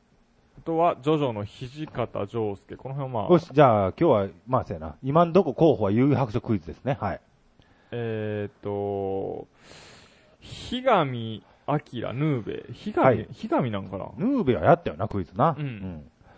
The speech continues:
Speaker 1: えーと、ハンターハンター、
Speaker 2: うん。
Speaker 1: ビスケットクルーガー。
Speaker 2: うん、うん、うん、う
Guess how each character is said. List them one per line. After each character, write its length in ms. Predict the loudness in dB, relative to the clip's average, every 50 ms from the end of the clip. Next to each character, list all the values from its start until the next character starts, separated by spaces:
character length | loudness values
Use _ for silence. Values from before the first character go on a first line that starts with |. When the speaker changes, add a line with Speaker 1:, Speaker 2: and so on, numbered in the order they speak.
| -20 -20 -20 -20 _ _ _ _ _ _ _ _ -14
Speaker 1:
え 1300 | -10 -8 -6 -6 -6 -6 -6 -6 -6 -6 -6 -6 -6 -6 -6 -6 -6 -6 -6 -6 -6 -6 -6 -6 -8 -10 -10
ー 40 | -10
と、 80 | -8
ハ 180 | -2 0 0 0
ン 120 | 0 -2
タ 260 | 0 2 4 4 4 4
ー 20 |
ハ 120 | 2 -2
ン 120 | -4 -4 -2
タ 200 | 0 2 2 2
ー、 20 |
Speaker 2:
う 40 | 0
ん。 40 | 0
Speaker 1:
ビ 160 | -2 -4 -4
ス 80 | -6 -2
ケ 140 | 0 0 0
ッ 60 | 0 -2 _ -2
ト 120 | -2 -2
ク 200 | -2 0 0 2
ル 280 | 2 4 4 2 2 0
ー 20 |
ガ 160 | -4 -4 -4 -2
ー。 20 | 0
Speaker 2:
う 20 |
ん、 40 | 0
う 20 |
ん、 40 |
う 20 |
ん、 0 |
う 20 | 0